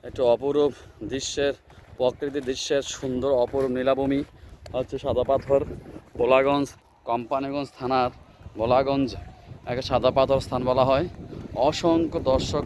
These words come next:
পর্যটক এখানে এসেছে দেখার জন্য। এখানে বিকালবেলা সব পর্যটকরা যার যার গন্তব্যস্থলে ফ-,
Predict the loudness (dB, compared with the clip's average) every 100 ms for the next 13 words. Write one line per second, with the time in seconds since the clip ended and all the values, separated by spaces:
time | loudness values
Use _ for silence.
0 | -2 -2 -2 -2 -2 -2 -6 -10 -12 -10
1 | -6 -4 -2 -2 -4 -2 -2 0 0 0
2 | 2 2 2 2 2 2 2 4 4 2
3 | 0 -2 -10 -14 -4 -2 0 -2 -2 -2
4 | 2 0 0 -12 -18 -20 -18 -8 -2 4
5 | 4 6 2 2 0 0 0 0 0 0
6 | -2 -6